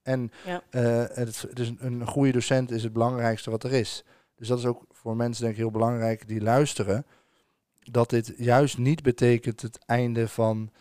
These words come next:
Speaker 1: de
Speaker 2: <laughs> Van het
Speaker 1: docent.
Speaker 2: docentschap.
Speaker 1: Nee, maar juist misschien nog meer.
Speaker 2: Wordt alleen maar belangrijker.
Speaker 1: Precies, dat hoe meer techniek er komt, hoe meer,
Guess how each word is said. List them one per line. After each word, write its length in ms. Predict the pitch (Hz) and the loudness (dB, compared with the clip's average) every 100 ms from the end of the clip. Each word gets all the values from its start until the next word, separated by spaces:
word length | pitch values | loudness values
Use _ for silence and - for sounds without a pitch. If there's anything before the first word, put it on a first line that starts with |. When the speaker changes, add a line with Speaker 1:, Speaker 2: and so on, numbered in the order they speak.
| _ - | _ -20
Speaker 1:
de 80 | 165 | -16
Speaker 2:
<laughs> 0 | - | -4
Van 60 | |
het 80 | 120 | 0
Speaker 1:
docent. 520 | 113 98 170 165 143 | 2 4 6 6 6
Speaker 2:
docentschap. 460 | 196 180 180 - 143 | 0 -4 -6 -12 2
Speaker 1:
Nee, 300 | 160 160 98 - | 6 6 6 0
maar 140 | 123 123 | 2 6
juist 280 | 135 135 123 | 8 6 4
misschien 500 | 127 - 131 123 120 | -2 -2 -2 0 4
nog 240 | 135 123 | 4 4
meer. 480 | 127 180 131 113 170 _ _ _ _ | 4 4 6 4 0 _ _ _ _
Speaker 2:
Wordt 180 | 175 | -6
alleen 180 | 175 165 | -2 -2
maar 100 | 165 | -2
belangrijker. 580 | 143 160 240 240 208 170 | -4 -6 -6 -8 -12 -8
Speaker 1:
Precies, 400 | 170 - 180 - | -2 4 4 4
dat 200 | 123 127 | 4 4
hoe 180 | 127 131 | 2 0
meer 300 | 135 170 160 | 2 2 0
techniek 420 | 123 123 143 165 | -2 0 -2 0
er 120 | 156 | -2
komt, 420 | - 147 147 147 | 2 2 2 -2
hoe 160 | 135 120 | -4 -2
meer, 380 | 127 143 139 | 0 0 0